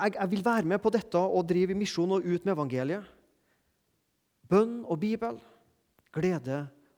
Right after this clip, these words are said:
og trygghet. Da ble de alle fylt med Den hellige ånd.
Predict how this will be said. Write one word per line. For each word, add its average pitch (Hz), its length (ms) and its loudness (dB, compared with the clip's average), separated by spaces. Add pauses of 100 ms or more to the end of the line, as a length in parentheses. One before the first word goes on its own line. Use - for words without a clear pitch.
og 139 120 -8
trygghet. - 440 -10 (1700)
Da 233 380 12
ble 233 240 12
de 208 100 6
alle 208 320 8
fylt 196 280 0
med 180 100 6
Den 175 140 6
hellige 151 260 8
ånd. 139 220 2